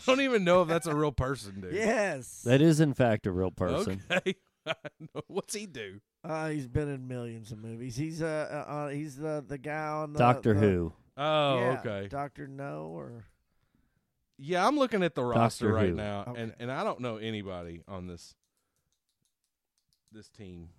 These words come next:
Speaker 2: Well,
Speaker 1: So
Speaker 2: that is a great run, and, and I'm glad you answered some questions that I had. I'm sure other
Speaker 1: Mm.
Speaker 2: people had it too, but th-, now I, I'm kinda pumped. I'm
Speaker 3: And
Speaker 2: ready for it.
Speaker 3: what time, uh,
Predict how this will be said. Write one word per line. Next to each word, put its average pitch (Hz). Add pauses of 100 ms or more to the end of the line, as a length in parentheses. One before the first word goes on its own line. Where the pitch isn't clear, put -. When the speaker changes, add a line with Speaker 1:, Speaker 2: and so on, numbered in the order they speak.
(200)
Speaker 2:
Well, 143
Speaker 1:
So 110
Speaker 2:
that 202
is 202
a 180
great 170
run, 170
and, 160
and 175
I'm 185
glad 202
you 190
answered 180
some 151
questions 143
that 131
I 160
had. 135
I'm 139
sure 151
other 156
Speaker 1:
Mm. 113
Speaker 2:
people 131
had 131
it -
too, 160
but 131
th-, -
now 185
I, 143 (160)
I'm 131
kinda 185
pumped. 196 (360)
I'm 127
Speaker 3:
And 127
Speaker 2:
ready 208
for 143
it. 113
Speaker 3:
what 147
time, 165
uh, 123